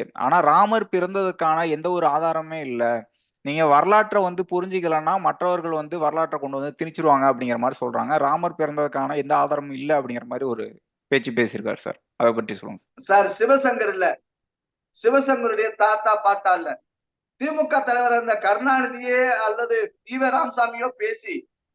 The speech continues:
Speaker 2: ராமர் இல்ல, ராமர் இல்லைன்னு சொல்லிய அந்த வரலாற்றெல்லாம் அந்த மக்கள் வந்து தூக்கி போடான்ட்டான். நீ சொல்றதெல்லாம் புளிச்சு புளி-, புளிச்சு போட பழைய சித்தாந்தம்னு சொல்லிட்டான். திமுக அமைச்சர்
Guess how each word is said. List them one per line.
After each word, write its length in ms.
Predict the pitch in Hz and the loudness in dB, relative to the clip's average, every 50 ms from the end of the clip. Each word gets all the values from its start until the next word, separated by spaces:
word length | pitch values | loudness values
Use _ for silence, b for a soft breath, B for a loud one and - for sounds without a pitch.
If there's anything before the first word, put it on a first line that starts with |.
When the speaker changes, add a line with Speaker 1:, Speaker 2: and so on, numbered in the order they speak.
| _ _ _ _ _ | _ _ _ _ _
Speaker 2:
ராமர் 400 | 180 220 247 269 262 269 262 240 | 6 8 8 8 8 8 6 4
இல்ல, 200 | 240 240 233 233 240 240 | 2 0 4 6 8 8
ராமர் 380 | 233 226 226 233 233 240 240 226 | 8 8 8 8 6 6 2 2
இல்லைன்னு 320 | 220 214 220 220 214 - 214 | 0 -4 -6 -6 -6 -2 -4
சொல்லிய 300 | 214 208 208 214 208 196 170 147 - - | -4 -2 2 4 6 6 6 4 2 0
அந்த 200 | - 175 202 202 190 | -2 -2 0 0 2
வரலாற்றெல்லாம் 760 | 185 190 196 214 240 233 233 226 233 226 208 202 214 233 233 | 2 2 2 4 4 6 6 4 4 2 0 2 4 2 2
அந்த 100 | 220 208 | 2 0
மக்கள் 380 | - 196 190 - _ 233 220 214 | -2 -4 -4 -4 _ -6 -6 -6
வந்து 180 | 208 214 226 214 208 208 185 - - _ | -6 -6 -4 2 2 2 2 0 -8 _
தூக்கி 260 | _ 233 233 - - 139 | _ -14 -14 -14 -16 -20
போடான்ட்டான். 580 | - _ 208 226 240 226 220 - - 151 143 - _ | -4 _ 4 6 6 6 4 2 -2 -2 -4 -4 _
நீ 120 | - 185 185 | -10 -10 -4
சொல்றதெல்லாம் 520 | - 208 226 240 254 254 240 247 247 247 | 2 2 4 4 4 4 6 4 4 4
புளிச்சு 280 | 262 285 392 - - 269 | 2 2 2 2 0 -4
புளி-, 300 | - 254 254 247 226 214 | -4 -4 -4 -4 -6 -10
புளிச்சு 280 | - - 269 285 269 277 | -8 -6 -6 -6 -4 -2
போட 160 | 254 247 233 220 202 165 - - - _ | -2 0 2 4 2 2 0 -2 -6 _
பழைய 220 | 175 196 233 226 | 2 2 2 2
சித்தாந்தம்னு 560 | 226 - 214 - 254 247 240 233 220 208 - 202 | 0 -6 0 4 4 4 4 2 -4 -6 -6 -8
சொல்லிட்டான். 340 | 196 190 - 190 - - - _ _ _ _ | -8 -4 0 -2 -2 -2 -4 _ _ _ _
திமுக 520 | 151 196 247 285 320 339 330 - - - 269 262 254 | -4 -2 -2 0 2 2 0 2 4 6 8 8 8
அமைச்சர் 460 | 233 233 240 247 - - 240 226 | 8 6 4 0 0 -2 -4 -2